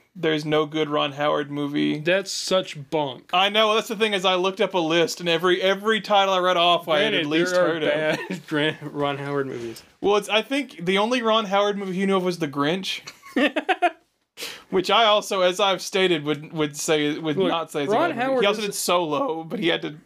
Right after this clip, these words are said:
Speaker 2: Well,
Speaker 1: clean up from somebody else.
Speaker 2: well, Ron Howard isn't an, an, an auteur. I'll give you that. He's directed forty-three movies.
Speaker 1: Oh my god.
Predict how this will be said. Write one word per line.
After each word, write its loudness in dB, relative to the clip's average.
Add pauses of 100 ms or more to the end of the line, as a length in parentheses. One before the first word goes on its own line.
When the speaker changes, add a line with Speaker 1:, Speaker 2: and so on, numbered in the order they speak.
Speaker 2:
Well, -2
Speaker 1:
clean -2
up -2
from -12
somebody -4
else. 0
Speaker 2:
well, 0
Ron 0
Howard 0
isn't -2
an, -4
an, 0
an -2
auteur. -4 (420)
I'll -2
give -2
you 0
that. -4 (720)
He's -4
directed -2
forty-three -2
movies. -4
Speaker 1:
Oh -2
my 2
god. -4